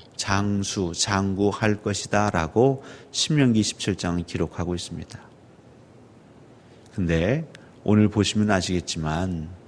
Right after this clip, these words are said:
주변에서 사람들이 "훌륭하다, 훌륭하다. 스바 여왕이 말하기를 당신과 같은 사람이 없습니다."라고 하면서, 어, 선물을 가져왔는데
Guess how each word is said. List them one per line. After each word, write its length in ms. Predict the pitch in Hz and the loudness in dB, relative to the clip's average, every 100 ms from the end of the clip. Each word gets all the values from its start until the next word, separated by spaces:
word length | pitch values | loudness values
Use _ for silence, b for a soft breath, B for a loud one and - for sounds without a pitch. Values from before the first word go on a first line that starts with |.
| - B B B B B | -20 B B B B B
주변에서 600 | - 104 117 120 117 127 | -2 6 6 8 4 4
사람들이 580 | 117 123 123 120 107 113 | 2 4 4 4 4 2
"훌륭하다, 760 | 110 156 135 123 117 113 113 110 | 2 2 2 4 2 4 2 2
훌륭하다. 720 | 110 110 107 98 95 98 101 - B B B | 0 -2 0 -2 -4 -8 -8 -16 B B B
스바 540 | - - 143 131 127 | 0 4 8 8 8
여왕이 340 | 120 117 117 117 | 8 8 6 4
말하기를 760 | 104 98 101 95 110 113 104 B B B B | 4 4 2 0 0 0 0 B B B B
당신과 500 | - 110 123 143 135 | -2 2 2 4 6
같은 280 | 131 127 131 | 4 4 0
사람이 340 | 120 123 117 120 | 2 2 2 2
없습니다."라고 1040 | 107 - 110 104 101 101 92 87 98 104 | 2 0 0 0 2 2 0 0 2 4
하면서, 840 | 113 104 101 101 - 104 113 104 B B - | 4 4 2 2 2 2 2 0 B B -14
어, 480 | - 67 - - - - 113 117 - | -10 -8 -8 -10 -12 -12 -14 -16 -10
선물을 560 | - - 165 160 139 139 | -6 4 6 8 8 6
가져왔는데 1040 | 127 113 120 110 104 92 90 101 143 110 | 2 4 6 6 4 2 4 2 2 -2